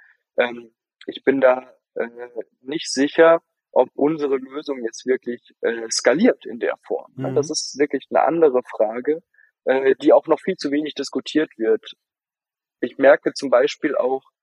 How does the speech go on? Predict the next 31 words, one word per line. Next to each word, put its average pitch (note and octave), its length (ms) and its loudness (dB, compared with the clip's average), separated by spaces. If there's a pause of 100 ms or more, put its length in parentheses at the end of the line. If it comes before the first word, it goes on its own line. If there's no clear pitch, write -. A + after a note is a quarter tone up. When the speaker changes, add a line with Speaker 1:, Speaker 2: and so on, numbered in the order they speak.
(280)
Speaker 1:
wenn B2 120 -2
ich C3 120 -14
mit B2+ 160 -8
Kunden D#3+ 320 -4
spreche, - 380 -4
die A#2+ 120 -12
viel B2 180 -6
größer C#3 440 4
sind, D3 200 2
also A#2 160 2
Konzernen B2 640 2
oder C#3+ 240 0
so, D3+ 220 -2 (200)
Speaker 2:
Mhm. C3+ 300 -10
Speaker 1:
äh, B2 280 2 (100)
wenn B2 160 -2
ich - 120 -12
da B2+ 200 8 (260)
das - 240 0
mit C3+ 140 -6
der B2+ 80 2
Vier-Tage-Woche C3+ 720 -2
fallen C#3+ 340 -2
lasse A2+ 240 -4
oder A2+ 220 -4
so, B2 220 -4 (360)
dass A#2+ 260 0
dann, A#2 220 2 (240)
äh, A2+ 280 -4
Geschäftsführer B2+ 920 -4
oder A#2+ 180 -10